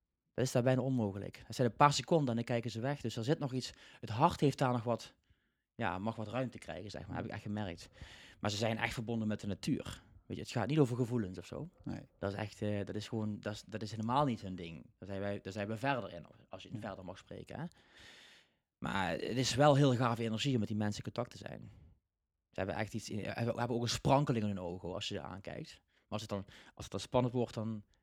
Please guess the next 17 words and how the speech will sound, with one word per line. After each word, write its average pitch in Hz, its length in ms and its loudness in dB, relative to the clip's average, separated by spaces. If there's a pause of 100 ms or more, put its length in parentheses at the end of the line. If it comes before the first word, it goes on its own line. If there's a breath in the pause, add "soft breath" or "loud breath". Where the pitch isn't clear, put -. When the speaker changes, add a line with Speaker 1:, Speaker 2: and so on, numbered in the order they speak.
(140)
Speaker 1:
wil 110 100 -6
ik 110 60 -6
contact 104 240 -10
wel 104 100 -14
eens 92 100 -12
weggaan. - 360 -10 (100)
Speaker 2:
Ja. 113 220 -4 (540)
Speaker 1:
Maar 113 160 2
we 135 60 4
hebben, 131 120 2
we - 100 -8
hebben 131 220 4
met 123 140 0
hen 143 100 6
ook 127 120 2
oefeningen 98 380 2
gedaan. - 380 -10